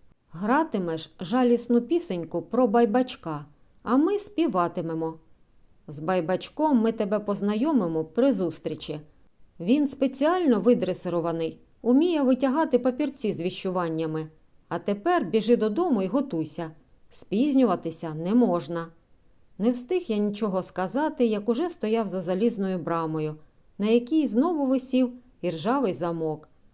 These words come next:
У мене в руках, крім футляра зі скрипкою,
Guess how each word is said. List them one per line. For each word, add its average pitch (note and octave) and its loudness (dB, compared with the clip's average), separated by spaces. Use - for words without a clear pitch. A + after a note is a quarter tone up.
У G#3 0
мене D4 4
в B3+ 0
руках, D#4+ 0
крім A#3 2
футляра G#3 0
зі G#3 -4
скрипкою, D#3+ -4